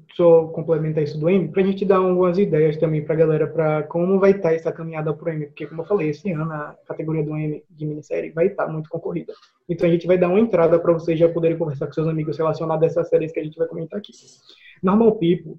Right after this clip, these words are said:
tá em sétimo lugar no Gold Derby, que é o principal acesso de,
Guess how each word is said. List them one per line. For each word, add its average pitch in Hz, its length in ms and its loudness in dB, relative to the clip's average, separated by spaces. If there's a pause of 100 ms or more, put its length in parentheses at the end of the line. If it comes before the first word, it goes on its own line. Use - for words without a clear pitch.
tá 156 260 4
em 156 60 -4
sétimo 185 420 2
lugar 160 260 2
no 160 80 -2
Gold 160 240 0
Derby, 147 300 2
que 147 100 -6
é 156 40 4
o 151 40 -4
principal 170 600 2 (260)
acesso 170 440 0
de, 156 580 -2